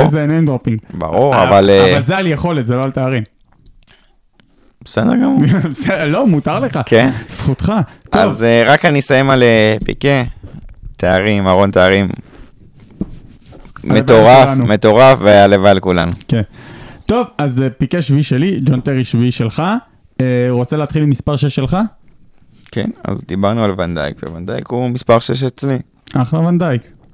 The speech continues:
Speaker 2: אמנם אין לו הרבה שנים בטופ של הכדורגל העולמי, כמו שאר הבלמים כנראה שברשימה,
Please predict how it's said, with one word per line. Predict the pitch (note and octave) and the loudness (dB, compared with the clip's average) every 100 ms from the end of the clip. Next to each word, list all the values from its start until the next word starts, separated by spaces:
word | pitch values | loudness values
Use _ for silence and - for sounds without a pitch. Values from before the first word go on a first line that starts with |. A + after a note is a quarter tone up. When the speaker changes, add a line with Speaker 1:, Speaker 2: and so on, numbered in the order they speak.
| - _ - | -20 _ -4
Speaker 2:
אמנם | F#2 G2 A#2 B2 | 0 2 4 2
אין | A#2+ A#2 | 4 6
לו | |
הרבה | G#2 G2 G2+ | 6 4 2
שנים | F#2+ F#2 F#2 | 0 0 0
בטופ | E2+ - F2+ - | -2 -2 -4 -6
של | F#2 E2+ | -10 -8
הכדורגל | E2 E2+ E2 E2+ E2 | -8 -8 -6 -6 -4
העולמי, | D#2+ D#2+ D#2+ F2 - | -4 -4 -4 -6 -8
כמו | E2+ F2+ E2 D#2 D2 - - - _ - - - _ _ _ | -8 -6 -6 -8 -12 -16 -20 -20 _ -20 -20 -20 _ _ _
שאר | - G2 F#2+ | -8 -2 0
הבלמים | F#2 D#2+ E2 F2+ | 0 0 0 -2
כנראה | F2+ F#2 F2+ | -2 0 2
שברשימה, | F2+ F2 E2 E2+ D2+ F2 G2+ | 0 0 0 -2 -2 0 0